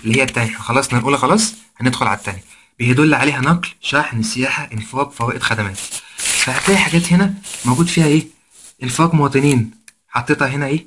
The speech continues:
فيها، عشان كلمة إنفاق. إنفاق سائحين والسياحة، حطيتها هنا. كلمة، آه، مدفوعات عن خدمات، كلمة خدمات معايا، تمام؟ صافي متحصلات عن خدمات حكومية معايا. صافي إنفاق حكومي، كلمة إنفاق معايا. أرباح وفوائد محصلة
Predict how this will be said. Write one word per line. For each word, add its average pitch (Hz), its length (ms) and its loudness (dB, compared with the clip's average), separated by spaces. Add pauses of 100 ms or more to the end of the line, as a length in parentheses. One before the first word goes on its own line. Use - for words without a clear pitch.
(120)
فيها، 117 300 -4
عشان - 200 -6
كلمة 139 260 -2
إنفاق. 113 480 -4
إنفاق 131 240 -4
سائحين 131 460 -2
والسياحة، 120 500 0 (260)
حطيتها 135 380 -2
هنا. 127 240 2 (480)
كلمة، 160 300 4 (120)
آه، 113 760 2
مدفوعات 127 440 0
عن 131 60 0
خدمات، 127 360 2
كلمة 147 220 0
خدمات 123 540 -2 (180)
معايا، 120 380 0 (320)
تمام؟ 147 420 2
صافي 151 300 2
متحصلات 135 580 -2
عن 123 120 2
خدمات 131 520 0
حكومية 127 460 0 (100)
معايا. 113 360 0 (340)
صافي 165 360 0
إنفاق 147 380 0
حكومي، 127 500 0 (200)
كلمة 139 240 0
إنفاق 127 360 -2
معايا. 120 360 -2 (260)
أرباح 123 340 0
وفوائد 131 560 0
محصلة 139 580 2